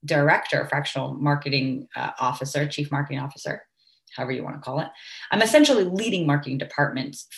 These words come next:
for my clients. And so in doing that, I have to build out a specific team for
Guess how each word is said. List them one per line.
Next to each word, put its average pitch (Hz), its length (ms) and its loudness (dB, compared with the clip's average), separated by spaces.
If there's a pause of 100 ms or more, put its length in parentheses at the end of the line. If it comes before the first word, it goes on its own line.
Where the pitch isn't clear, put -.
for 160 440 2
my 131 340 -2 (220)
clients. - 680 -4 (840)
And 196 160 4
so 202 220 2
in 185 140 0
doing 233 260 2
that, 147 260 2
I 151 60 -2
have - 300 -4
to 180 100 -2
build 156 500 0
out 127 340 -4 (460)
a 165 60 -4
specific 233 600 -2
team 185 600 0 (400)
for - 200 2